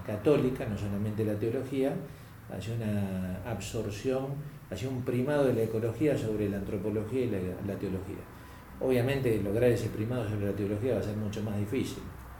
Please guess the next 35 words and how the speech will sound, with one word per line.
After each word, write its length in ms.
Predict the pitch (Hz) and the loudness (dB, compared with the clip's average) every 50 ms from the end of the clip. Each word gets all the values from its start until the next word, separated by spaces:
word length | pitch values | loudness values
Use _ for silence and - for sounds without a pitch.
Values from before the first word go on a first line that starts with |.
| - - - - - - - | -14 -14 -14 -16 -16 -16 -8
Sobre 220 | - 123 110 107 104 | -4 -2 0 0 2
la 80 | 107 | 2
antropología 720 | 104 104 101 107 101 101 113 113 110 101 - 156 143 131 120 101 | 0 0 0 0 0 0 0 0 0 0 2 2 4 4 4 2
ya 320 | 98 113 117 123 123 120 - - - - - | 2 2 2 2 2 -2 -4 -8 -10 -10 -6
se 80 | 113 110 | -6 -4
ha 40 | 104 | -2
logrado 480 | 104 104 107 113 120 117 117 107 107 | 0 0 2 2 2 2 2 2 2
bastante, 500 | 107 107 107 - 135 113 101 90 90 - - - - - - - - - - - - - - | 0 -2 -2 -2 -2 0 0 -2 -2 -6 -8 -12 -14 -16 -16 -16 -16 -16 -16 -16 -14 -12 -8
sobre 180 | - 98 101 95 | -6 -4 -4 -2
todo 200 | - 131 127 120 | 0 2 2 4
cuando 240 | 113 110 107 113 113 | 2 2 2 0 0
uno 140 | 113 113 113 | 0 0 2
ve 100 | 117 120 | 2 2
los 180 | 113 - - - | 2 2 0 0
fallos 640 | - 123 113 110 113 107 98 - - - - - - - - - - - - - - - - | 0 0 2 2 2 2 2 0 -4 -6 -8 -10 -10 -12 -12 -14 -14 -14 -16 -16 -14 -8 0
judiciales 640 | - 127 117 113 107 - - 143 139 135 131 117 107 | 2 4 4 4 4 2 2 2 4 4 4 2 2
en 100 | 104 104 | 0 0
distintos 440 | 104 101 - - 139 127 120 113 104 | 0 -2 -2 -4 -6 -4 -2 -2 -2
lugares 300 | 104 110 120 120 120 120 | 0 2 2 2 2 2
del 80 | 120 123 | 0 0
mundo 220 | 131 143 147 139 | -2 -2 -2 0
donde 140 | 123 104 92 | -2 -2 -2
se, 60 | 101 101 107 104 - 107 | -2 -2 -2 -2 -4 -4
donde 200 | 104 104 104 101 | -2 -2 -2 -2
se 100 | 107 104 | -2 -2
declara 640 | 104 101 - 120 123 123 123 120 117 120 120 117 | -2 -2 0 2 2 4 4 2 2 0 -2 -4
a 60 | 110 104 | -4 -2
los 160 | 104 98 98 | -4 -2 -2
animales 480 | 107 107 107 107 113 120 123 123 120 - | -4 -4 -4 -4 -4 -2 -2 -2 -2 0
personas, 600 | - 147 139 135 147 160 156 151 165 175 - - - - - - - - - - - - - - | 0 0 0 0 0 0 2 2 2 2 2 -2 -4 -8 -12 -14 -14 -16 -16 -18 -18 -18 -10 0
no 160 | 208 196 170 | 2 4 4
humanas, 480 | 139 120 117 110 110 117 - - - - - - | 4 4 2 2 0 0 -2 -2 -4 -6 -4 -2
es 160 | 120 110 104 | -2 -2 0
decir, 220 | 110 113 107 107 104 - - | -2 -2 -2 -2 -4 -4 -2
personas, 600 | 120 117 120 - - 156 143 143 156 185 185 | -2 -2 -2 0 0 0 2 2 2 0 -2